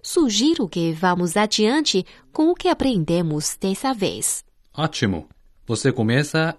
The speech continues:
Speaker 2: eu repito.
Speaker 1: Obrigado em chinês é "谢谢".
Speaker 2: "谢谢."
Speaker 1: Ou "谢谢你".
Speaker 2: "谢谢你."
Speaker 1: E "muito obrigado" é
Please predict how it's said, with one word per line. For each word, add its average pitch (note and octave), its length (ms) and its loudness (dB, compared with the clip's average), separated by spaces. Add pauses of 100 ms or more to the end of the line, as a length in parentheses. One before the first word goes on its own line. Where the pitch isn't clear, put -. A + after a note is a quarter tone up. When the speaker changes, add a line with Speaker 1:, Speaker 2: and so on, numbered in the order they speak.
Speaker 2:
eu D#3 160 -2
repito. A#2+ 640 -2 (680)
Speaker 1:
Obrigado D4 680 2
em G#3+ 100 6
chinês G3+ 600 2 (100)
é G#3+ 280 -2 (380)
"谢 D4 500 2
谢". B2 420 -2 (760)
Speaker 2:
"谢 D#3+ 500 0
谢." F2+ 420 -8 (220)
Speaker 1:
Ou G#3 340 0 (280)
"谢 D4+ 440 0
谢 G3 320 4
你". A#2 360 -6 (640)
Speaker 2:
"谢 E3 420 0
谢 F#2+ 360 -4
你." E2 480 -8 (280)
Speaker 1:
E B3 300 0 (120)
"muito F4 340 2
obrigado" A#3 680 0 (180)
é G3 280 -4